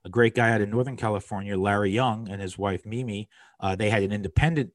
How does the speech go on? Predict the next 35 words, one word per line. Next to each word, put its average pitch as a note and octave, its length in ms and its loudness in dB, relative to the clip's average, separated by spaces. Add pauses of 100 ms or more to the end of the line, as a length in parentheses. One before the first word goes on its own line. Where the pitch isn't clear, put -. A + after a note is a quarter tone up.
publishing G2+ 420 -4
house G#2 300 -4
called G2+ 260 -8
A G#2+ 160 0
I F#2+ 100 -2
T G#2 200 -8
Planet G2 380 -6
Lar, A#2 400 -2 (340)
and G2+ 260 -4
they B2+ 220 2
bought G#2+ 300 4
another B2+ 420 2
idea G2+ 320 0
of F#2+ 100 -8
ours F#2+ 400 -6
called G2 240 -10
Monster G2+ 440 -6
Attack C3 340 -8
Network. G#2 400 -12 (300)
It G#2 40 -16
was G2 120 -14
like F#2 160 -12
a, F#2+ 100 -12 (220)
you A#2 80 -12
know, F2+ 180 -14 (140)
big F#2+ 320 -6 (420)
exploding F#2+ 800 -8
monster, F#2+ 720 -8
uh, E2+ 180 -12
you F#2+ 140 -10
know, G2 80 -12
Godzilla F#2+ 480 -4
kind F#2+ 180 -6
of F2 80 -10
thing. F#2+ 260 -10